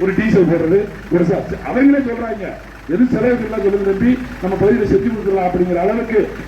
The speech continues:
எவ்வளவு கோபம் அவனுக்கே வந்துச்சு பாருங்க. அவ்வளவு வெறித்தனமான வேட்பாளரை போட்டு விட்டுருக்காங்க அவங்க கட்சிகள்ல. அப்ப நியாயமா பொதுமக்கள் அதை உணர்ந்து, இந்த மண்ணுக்கும் மக்களுக்கும் அளிக்கக்கூடிய பிள்ளைகளை உணர்ந்து கொண்டு,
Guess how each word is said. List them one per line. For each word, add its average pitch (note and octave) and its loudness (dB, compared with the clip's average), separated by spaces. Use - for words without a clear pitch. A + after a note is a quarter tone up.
எவ்வளவு A#3 0
கோபம் B3+ 2
அவனுக்கே B3 0
வந்துச்சு A3 -4
பாருங்க. F#3+ -4
அவ்வளவு A3 -2
வெறித்தனமான C4 2
வேட்பாளரை A#3+ -2
போட்டு F#3+ 0
விட்டுருக்காங்க E3 -2
அவங்க F3 0
கட்சிகள்ல. E3 0
அப்ப - 0
நியாயமா B3 0
பொதுமக்கள் C#4+ 0
அதை F4+ 2
உணர்ந்து, B3+ -2
இந்த C3+ -8
மண்ணுக்கும் G3 -4
மக்களுக்கும் G3 2
அளிக்கக்கூடிய D#3+ 0
பிள்ளைகளை D#3 0
உணர்ந்து D#3+ 0
கொண்டு, D3+ 0